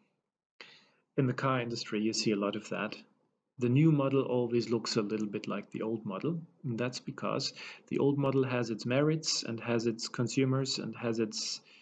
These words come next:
uh, lovers, and you don't want to alienate them. So you're bringing up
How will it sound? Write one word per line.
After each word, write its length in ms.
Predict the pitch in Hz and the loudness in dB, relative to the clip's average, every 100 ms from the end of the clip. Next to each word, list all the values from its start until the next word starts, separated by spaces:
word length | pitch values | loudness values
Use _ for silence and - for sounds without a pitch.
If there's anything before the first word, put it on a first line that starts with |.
| - _ _ _ _ - | -20 _ _ _ _ -8
uh, 500 | - 50 - - - | -4 -4 -4 -4 -2
lovers, 640 | 120 127 123 131 147 - - - - _ _ | 0 2 2 0 -2 -6 -8 -20 -20 _ _
and 120 | 135 | 4
you 60 | 135 | 6
don't 140 | 139 | 4
want 180 | 131 135 | 0 0
to 100 | 139 | 0
alienate 520 | 123 123 110 107 107 | 2 2 2 -2 -2
them. 300 | 117 135 - - _ - - | 0 0 -2 -8 _ -20 -12
So 180 | - 135 | -2 2
you're 200 | 135 127 | 4 2
bringing 520 | 127 131 165 160 139 | 2 2 4 4 2
up 160 | 139 | -2